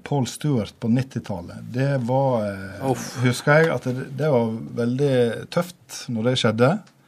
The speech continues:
Speaker 1: men han bidro med absolutt ingenting på Liverpool. Så det var vel et klassisk, eh, katta i sekken-kjøp, og der er, Thomas bobler jo sikkert over med andre eksempler.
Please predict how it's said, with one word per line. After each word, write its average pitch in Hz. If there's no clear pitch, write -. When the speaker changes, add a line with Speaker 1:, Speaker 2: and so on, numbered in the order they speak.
Speaker 1:
men 117
han 139
bidro 123
med 113
absolutt 127
ingenting 117
på 113
Liverpool. 104
Så 117
det 123
var 120
vel 107
et -
klassisk, -
eh, 95
katta 110
i 101
sekken-kjøp, 95
og 113
der 104
er, 101
Thomas 110
bobler 107
jo 101
sikkert 104
over 101
med 98
andre 107
eksempler. 92